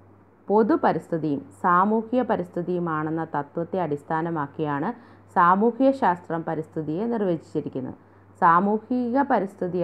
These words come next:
അഥവാ ചുറ്റുപാടെന്ന സങ്കല്പം സാമൂഹ്യ ശാസ്ത്രത്തിലെ മറ്റൊരു അടിസ്ഥാന ആശയമാണ്. ഗണിതശാസ്ത്രം പരിസ്ഥിതിയെ മറ്റൊരു വീക്ഷണകോണിലൂടെയാണ്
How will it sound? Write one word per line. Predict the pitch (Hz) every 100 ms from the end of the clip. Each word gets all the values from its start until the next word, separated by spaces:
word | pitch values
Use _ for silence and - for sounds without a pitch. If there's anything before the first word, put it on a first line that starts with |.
| 151
അഥവാ | 139 139 147 -
ചുറ്റുപാടെന്ന | 147 170 196 226 240 196 165 -
സങ്കല്പം | 143 147 143 156 214 - _ _ -
സാമൂഹ്യ | 214 202 233 247 269 269
ശാസ്ത്രത്തിലെ | 190 180 - 165 170 165 -
മറ്റൊരു | 165 165 233 185 -
അടിസ്ഥാന | 135 156 165 - 185 175 175 - 147
ആശയമാണ്. | 156 - 160 151 151 143 147 _ _ - - - 208
ഗണിതശാസ്ത്രം | 262 277 381 381 339 - 302 269
പരിസ്ഥിതിയെ | 220 220 208 226
മറ്റൊരു | 220 185 226 311 262
വീക്ഷണകോണിലൂടെയാണ് | 226 - 208 196 190 190 185 175 156